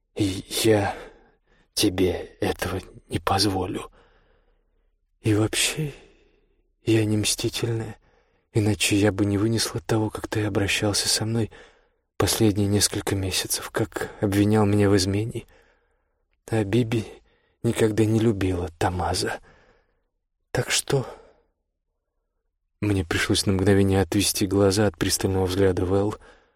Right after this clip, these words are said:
Ее любовь ко мне. Я не хотел спорить с женой прямо сейчас. Все и так было непросто.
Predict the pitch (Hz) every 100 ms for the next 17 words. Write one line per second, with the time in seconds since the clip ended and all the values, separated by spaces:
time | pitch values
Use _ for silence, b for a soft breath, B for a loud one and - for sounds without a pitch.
0 | b b _ _ _ _ 101 92 98 95
1 | 95 110 110 - - - - _ - 104
2 | 104 95 87 80 _ _ _ _ _ _
3 | _ _ _ _ _ _ 98 98 95 90
4 | 98 - 113 104 - - 107 104 92 -
5 | - 92 92 92 101 104 107 - 104 98
6 | 92 107 - - 107 - - b b b
7 | b b b b _ _ _ - - -
8 | 113 107 - 113 113 110 107 107 - 92
9 | 90 - -